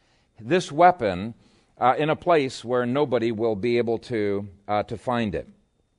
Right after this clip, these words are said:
Now, this speech may have been as much for Doeg's hearing as for Ahimelech's. It was probably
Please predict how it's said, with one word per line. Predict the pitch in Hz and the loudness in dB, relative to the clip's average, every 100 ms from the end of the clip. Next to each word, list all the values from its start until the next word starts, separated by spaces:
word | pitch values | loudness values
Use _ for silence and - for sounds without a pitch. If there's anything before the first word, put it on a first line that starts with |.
| _ - | _ -10
Now, | 113 | -4
this | 131 196 | 0 -2
speech | - - 208 143 147 | -2 -2 0 0 -2
may | 113 147 | -6 -2
have | 170 120 | 0 0
been | 143 | -2
as | 127 98 | -2 -6
much | 151 160 - | -8 -8 -10
for | - 120 113 | -8 -4 -4
Doeg's | 92 160 180 135 98 | -2 0 2 0 -4
hearing | 120 107 113 | -6 -4 -4
as | 107 | -8
for | - 104 | -10 -8
Ahimelech's. | 120 165 104 95 - | -6 -2 0 -2 -4
It | 101 | -12
was | 92 | -12
probably | 143 156 160 123 120 113 | -4 -4 -2 0 0 0